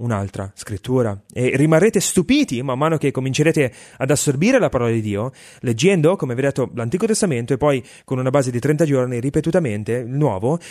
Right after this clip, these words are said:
e se lo fate per alcuni anni vi meraviglierete dalla comprensione che avrete del significato della Scrittura,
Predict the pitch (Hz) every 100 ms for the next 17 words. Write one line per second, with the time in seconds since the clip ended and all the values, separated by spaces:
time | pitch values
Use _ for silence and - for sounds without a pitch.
0 | - - 131 131 175 165 143 123 120 220
1 | 165 113 127 127 160 170 175 185 185 185
2 | 262 247 135 135 151 151 165 160 160 226
3 | 240 165 160 147 214 165 147 - 165 175
4 | 180 180 165 147 - 160 156 269 180